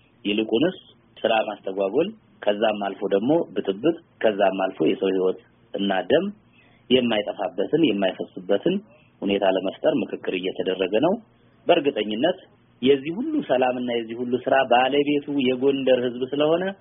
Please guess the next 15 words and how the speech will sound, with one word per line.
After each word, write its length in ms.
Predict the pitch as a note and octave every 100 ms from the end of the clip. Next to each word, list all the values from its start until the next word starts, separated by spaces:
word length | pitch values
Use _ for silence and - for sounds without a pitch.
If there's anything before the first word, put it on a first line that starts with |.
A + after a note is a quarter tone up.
| _ _
የጎንደር 600 | B2+ C#3 C3+ C#3+ D3 D#3 D#3+
ህዝብ 240 | F3+ F#3 D#3+ A2+
ጎንደር 560 | C3+ C#3+ D3 D3+ F3+ D#3+
እንድትወድም 760 | B2 C3 - D3 D3 D3+ F3 G2 _ B2
እንድትጠፋ 640 | C3 C3+ D3 D3 B2 A#2 G#2+ -
ስለማይፈልግ 920 | - B2+ D3 D3+ D3 D3 D#3 D#3 F#3 - - _ _ _ A#2
ሰላሙን 400 | B2 B2 B2+ A#2
በራሱ 440 | G#2+ G#2+ G#2 G2+ F#2
እንደሚያመጣ 580 | F2+ F#2 F#2+ G2 G#2 A2+ G2+ G#2
ምንም 280 | A2 A2 G2+ F2+ - -
ጥርጥር 380 | G2 G#2 - G#2
የለኝም። 400 | A2+ C3+ E3+ G3+ G#3+ - _
ከዛ 240 | C3 C3 C3+
ውጭ 180 | C3 B2+ B2
ግን 180 | D3+